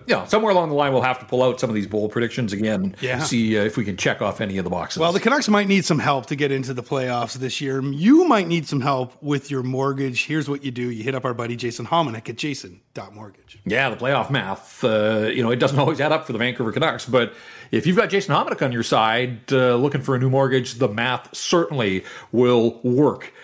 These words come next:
Speaker 1: uh, for you, 'cause that's what Jason does. He's on your side here. The banks, they're in it, uh, for themselves. They record record profits every quarter, it feels like.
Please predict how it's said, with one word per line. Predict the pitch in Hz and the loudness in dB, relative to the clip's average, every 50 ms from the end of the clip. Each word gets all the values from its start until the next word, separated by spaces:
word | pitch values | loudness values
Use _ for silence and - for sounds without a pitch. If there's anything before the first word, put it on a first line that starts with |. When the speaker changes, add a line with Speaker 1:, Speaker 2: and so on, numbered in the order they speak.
| - - - | -16 -8 -4
Speaker 1:
uh, | 90 98 117 | -2 -2 -2
for | - - - 143 135 127 123 | -2 0 2 2 4 4 4
you, | 120 120 104 90 | 2 2 0 0
'cause | - 120 120 | -2 0 0
that's | 208 202 - | 0 -2 -2
what | 190 | -2
Jason | 185 190 185 - 180 | 0 0 0 2 2
does. | 180 180 135 95 | 2 2 2 0
He's | 92 85 101 | -2 -4 -4
on | 120 131 131 | -2 0 0
your | 127 143 156 | 2 2 0
side | 135 - 156 147 147 151 - | 2 2 2 2 2 0 -2
here. | 117 143 147 147 135 | -2 -2 -2 -2 -2
The | - | -2
banks, | - 123 139 139 139 135 - - - | -2 -4 -4 -4 -4 -6 -8 -6 -4
they're | 107 120 143 147 | -2 0 0 0
in | 143 | 0
it, | 156 156 - - - | -2 -4 -8 -4 0
uh, | 147 135 | 0 0
for | 135 - 117 117 | 0 0 -4 -4
themselves. | 139 131 135 - 123 127 131 135 143 135 127 - | -2 -4 -4 -2 -2 0 2 2 2 0 -2 -4
They | - 101 104 | -6 -6 -4
record | 104 107 - - 131 127 123 101 90 | -4 -6 -2 0 0 0 0 0 -2
record | 117 127 - 135 98 | -4 -4 -4 -6 -4
profits | - 113 117 123 - 131 107 - | -4 -4 -4 -2 -4 -4 -4 -4
every | 120 117 107 | -4 -4 -4
quarter, | - - - 127 143 135 123 120 | -6 -4 0 0 2 2 2 0
it | 120 - - | -2 -6 -6
feels | - 139 139 131 127 - | -2 0 0 0 0 0
like. | 127 123 120 110 110 | 0 0 0 0 -4